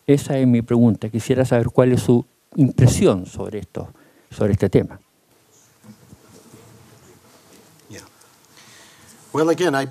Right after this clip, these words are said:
Speaker 2: I, I don't know much about, uh, the possibilities in Chile, but it seems to me,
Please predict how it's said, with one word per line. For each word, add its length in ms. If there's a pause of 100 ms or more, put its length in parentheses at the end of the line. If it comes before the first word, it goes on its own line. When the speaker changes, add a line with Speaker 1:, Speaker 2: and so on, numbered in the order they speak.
(120)
Speaker 2:
I, 160 (500)
I 80
don't 220
know 160
much 260
about, 360
uh, 100
the 140
possibilities 920
in 140
Chile, 480
but 360
it 160
seems 260
to 80
me, 260